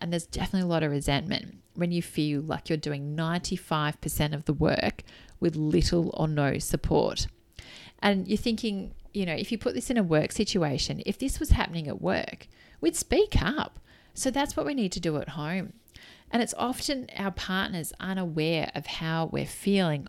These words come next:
or even the tasks that just magically go on in the background. So that's where the more that you can visually put it out there, make them,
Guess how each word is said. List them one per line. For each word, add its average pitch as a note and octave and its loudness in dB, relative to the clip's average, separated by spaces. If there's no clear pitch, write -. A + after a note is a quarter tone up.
or F3 2
even G#3+ 0
the G3 2
tasks - 2
that - -12
just - -8
magically D#3 -6
go D3+ -6
on C#3+ -6
in D#3 -6
the D3+ -6
background. - -8
So G#3+ -2
that's F#3+ 2
where E3+ -2
the E3+ -4
more E3+ -2
that F#3 -8
you F3+ -2
can D#3+ -6
visually D#3+ -2
put D3+ -8
it C#3 -6
out C#3 -6
there, D3 -8
make D3 -8
them, D#3 -8